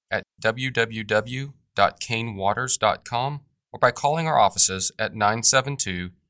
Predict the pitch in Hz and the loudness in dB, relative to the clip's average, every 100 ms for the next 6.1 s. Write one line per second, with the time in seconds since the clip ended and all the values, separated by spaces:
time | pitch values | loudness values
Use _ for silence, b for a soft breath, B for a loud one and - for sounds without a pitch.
0 | _ - 113 113 123 123 107 95 92 95 | _ -8 -8 -6 -4 -4 -4 -4 -4 -6
1 | _ _ _ _ _ - 104 107 101 95 | _ _ _ _ _ -8 -6 -6 -4 -4
2 | 90 92 _ - 92 82 82 67 - _ | -6 -10 _ -12 -10 -10 -8 -10 -10 _
3 | _ _ _ _ _ _ _ _ _ _ | _ _ _ _ _ _ _ _ _ _
4 | 151 160 160 269 220 143 - - 131 131 | 0 0 0 -4 8 8 12 10 10 4
5 | 123 101 90 101 98 90 - - - 69 | 0 -2 -4 -2 -2 -2 -2 -2 -4 -2
6 | - | -2